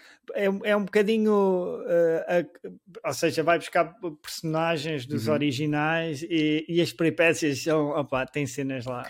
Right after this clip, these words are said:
Speaker 1: a sério.
Speaker 2: Confesso, confesso que até me esqueci de falar que tinha havido um remake quando fiz o, <laughs> o episódio, portanto, olha,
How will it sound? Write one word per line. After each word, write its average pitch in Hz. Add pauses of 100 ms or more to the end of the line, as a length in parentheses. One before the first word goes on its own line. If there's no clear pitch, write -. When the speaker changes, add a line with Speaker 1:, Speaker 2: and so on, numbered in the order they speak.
(140)
Speaker 1:
a 143
sério. 123 (360)
Speaker 2:
Confesso, 160 (120)
confesso 160
que -
até 170
me 165
esqueci 156
de 160
falar 151
que -
tinha 151
havido 143
um 143
remake 123 (120)
quando 120
fiz 120
o, 123
<laughs> -
o 190
episódio, 143
portanto, 131
olha, 123